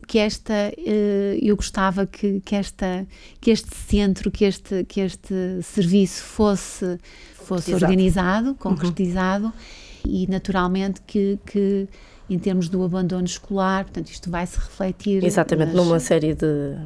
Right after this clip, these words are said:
Speaker 1: Precisamente,
Speaker 2: de questões,
Speaker 1: claro.
Speaker 2: obviamente. Muito bem, eh, muito obrigada. Foi então a entrevista com Alexandra Seixas, administradora dos Serviços de Ação Social da Universidade do Minho, uma entrevista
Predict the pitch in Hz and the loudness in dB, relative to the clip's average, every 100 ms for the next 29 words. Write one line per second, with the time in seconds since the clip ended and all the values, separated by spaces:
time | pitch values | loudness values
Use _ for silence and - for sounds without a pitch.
0 | - - - 135 170 175 151 - 160 - | -14 -12 -4 -4 -2 -4 -2 -2 -2 -2
1 | - 160 151 156 143 110 - - - - | -4 -4 0 2 2 0 -6 -14 -16 -16
2 | - - 202 202 170 - - - 208 196 | -14 0 2 2 0 -6 -16 0 4 6
3 | 185 196 196 185 180 196 214 196 190 185 | 6 4 4 4 4 4 4 4 6 4
4 | 185 175 175 - 180 175 170 165 202 175 | 4 2 2 2 4 6 6 6 2 2
5 | - - 190 - 170 180 185 170 180 175 | 0 2 2 2 2 2 2 0 2 4
6 | 180 175 170 202 - 190 165 196 - 165 | 6 4 4 0 2 0 2 2 0 -4
7 | 156 220 190 165 208 208 185 - 190 175 | 2 4 4 4 0 0 -4 0 2 4
8 | 180 175 170 - 196 175 175 160 180 151 | 2 2 -2 0 2 4 4 2 0 2
9 | 175 214 262 233 226 220 190 202 190 | 4 8 8 8 6 4 2 2 2